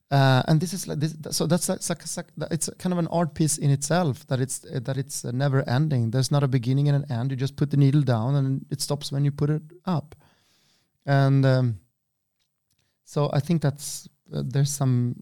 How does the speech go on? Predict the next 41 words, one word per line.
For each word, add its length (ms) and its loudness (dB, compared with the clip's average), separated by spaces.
some, 600 -4
something 340 -2
beautiful 420 -2
in 100 -4
this, 320 -8
uh, 540 -10
that, 140 -8
that, 180 -6
that 140 -10
kind 180 -6
of, 180 -8
uh, 460 0
yeah, 160 0
I 60 2
think 180 0
I, 180 0
I 60 0
had 80 2
a 80 0
really, 500 0
I 80 0
had, 200 2
I 80 0
think 160 -4
I 40 0
had 160 -2
stuff 500 -8
to 80 -18
say 200 -6
about 240 -8
this 180 -12
more, 300 -6
more 220 -2
when 120 -2
I 60 -4
was, 220 -8
like, 160 -10
more 240 -6
into, 280 -8
into 380 -12
art 480 -6